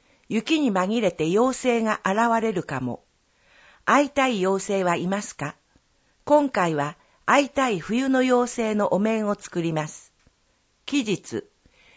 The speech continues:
十一月二十八日土曜日。時間、一回目、午前十時から正午。二回目、午後一時三十分から午後三時三十分。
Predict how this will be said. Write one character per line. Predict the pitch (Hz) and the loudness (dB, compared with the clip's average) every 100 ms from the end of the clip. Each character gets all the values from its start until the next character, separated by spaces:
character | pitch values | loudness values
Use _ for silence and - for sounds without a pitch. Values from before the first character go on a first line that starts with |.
| _ | _
十 | 143 269 | -2 0
一 | 285 - 247 | 0 -2 -2
月 | 254 254 226 | -2 -2 -2
二 | 240 | -2
十 | 175 147 | -2 -4
八 | 151 151 - | -6 -8 -6
日 | 175 165 - 156 - _ | -6 -6 -6 -6 -8 _
土 | 175 | 2
曜 | 220 226 175 | 4 2 0
日。 | 117 113 _ _ _ _ _ - | -4 -10 _ _ _ _ _ -10
時 | 180 | -6
間、 | 190 233 214 180 _ _ _ _ - | -2 0 0 -2 _ _ _ _ -8
一 | 202 _ | -8 _
回 | - 233 226 | 0 0 2
目、 | 214 196 - _ _ _ | 0 0 -2 _ _ _
午 | - 294 233 | 2 2 2
前 | 220 190 | 0 -2
十 | 160 240 240 | -2 -2 -2
時 | 170 160 | -4 -6
か | 147 | -4
ら | 135 - _ | -4 -6 _
正 | - 240 214 | -6 -2 0
午。 | 160 123 - _ _ _ _ - | 0 -4 -8 _ _ _ _ -4
二 | 202 | -2
回 | 208 254 240 | 2 2 2
目、 | 214 202 175 _ _ _ _ | 0 -2 -2 _ _ _ _
午 | - 294 | 2 4
後 | 254 196 | 4 0
一 | 175 277 | -2 -4
時 | 214 | -4
三 | 185 240 240 | -2 0 0
十 | 233 240 | -2 -6
分 | - 165 147 | -6 -6 -6
か | - 127 | -4 -4
ら | 127 - _ - | -6 -10 _ -2
午 | 254 269 | 4 4
後 | 202 | 2
三 | 247 247 233 | 0 0 0
時 | - | -4
三 | 202 196 190 | -4 -4 -4
十 | 175 | -6
分。 | - - 127 | -6 -6 -6